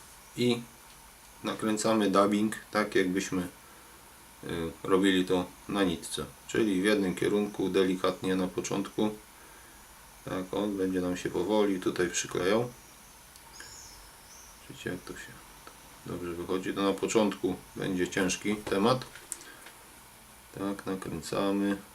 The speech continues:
dubbing, o, już zaczyna się kleić dobrze. Tak, tę sierść przesiąka klejem. Ja zawsze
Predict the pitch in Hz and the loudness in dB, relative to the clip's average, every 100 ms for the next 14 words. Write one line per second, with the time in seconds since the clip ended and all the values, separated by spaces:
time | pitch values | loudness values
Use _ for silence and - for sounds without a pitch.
0 | - 95 95 95 95 95 92 87 87 - | -16 -10 -6 -4 -2 -4 -4 -6 -4 -6
1 | - 87 - 92 85 - - 104 107 101 | -4 -4 -2 -2 -2 -4 -2 2 4 2
2 | 101 98 95 98 95 - - - - - | 4 4 4 0 -2 -6 -18 -18 -18 -20
3 | - - - 95 95 92 - - - - | -20 -20 -16 -10 -10 -8 -6 -8 -10 -18
4 | - - - - 92 92 87 - - - | -18 -18 -16 -2 2 2 2 -4 -8 -14
5 | - - - 92 101 92 90 87 - 117 | -16 -4 -2 2 2 2 0 -2 4 8
6 | 120 113 113 - - - - - - - | 8 6 2 -14 -20 -20 -20 -20 -20 -20
7 | - - - - - - 101 95 92 92 | -16 -16 -16 -20 -14 -8 0 0 0 -2